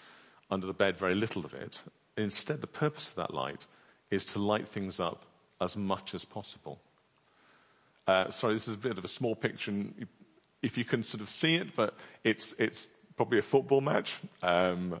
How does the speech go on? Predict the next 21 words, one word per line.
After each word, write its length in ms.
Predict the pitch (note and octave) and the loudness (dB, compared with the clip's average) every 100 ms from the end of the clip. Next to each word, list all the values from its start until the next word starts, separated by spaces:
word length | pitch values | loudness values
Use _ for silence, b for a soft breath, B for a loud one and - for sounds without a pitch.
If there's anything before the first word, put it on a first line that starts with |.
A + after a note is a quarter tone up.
| - | 0
and, 480 | G2+ F#2+ F#2 F#2 G#2 | 2 4 2 -4 0
um, 340 | F#2+ F#2 F#2 - B B | 0 0 -4 -8 B B
what 120 | C3+ | 2
they've 120 | B2 | 4
got 180 | A#2+ A#2 | 4 0
here, 320 | G#2 B2 G2+ A#2 | 4 2 2 0
obviously, 340 | A2 - G#2+ | -2 0 0
is 100 | G2 | 2
they've 140 | A2 | -2
got 200 | G2+ - | -2 -4
the 60 | A2 | -6
floodlights. 760 | - D3+ B2 C#2 - - - - _ - | -4 -4 0 -2 -2 -6 -8 -10 _ -6
Um, 500 | E2+ E2+ E2 E2 E2+ - B B B B - | -2 -2 -4 -6 -10 -14 B B B B -4
quite 180 | A#2 G#2+ | 0 2
often, 460 | A2 - G2+ G2 | 2 2 0 0
sporting 380 | - A2+ G#2+ G#2 | -2 0 2 2
events 340 | F#2 G2 - | 2 2 2
have 140 | A#2 - | -4 -4
to 100 | - | -8
t-, 140 | - - | -12 -10
be, 120 | F#2 | -10